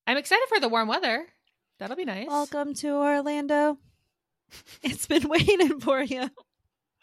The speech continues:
Speaker 1: Beautiful Orlando. I have not
Speaker 2: <laughs>
Speaker 1: been to Orlando since twenty nineteen. So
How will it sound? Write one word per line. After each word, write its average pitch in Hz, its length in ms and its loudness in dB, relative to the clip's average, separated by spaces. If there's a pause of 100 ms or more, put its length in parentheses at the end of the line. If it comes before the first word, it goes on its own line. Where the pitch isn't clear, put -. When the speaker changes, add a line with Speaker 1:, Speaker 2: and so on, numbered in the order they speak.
(540)
Speaker 1:
Beautiful 262 360 -6
Orlando. 196 580 -6
I 208 160 0
have 339 280 0
not 254 200 -2
Speaker 2:
<laughs> - 20 -14
Speaker 1:
been 226 180 -10
to 226 500 -10
Orlando 185 680 -6
since 165 560 -8
twenty 214 240 -2
nineteen. 170 540 -6 (560)
So 165 720 -2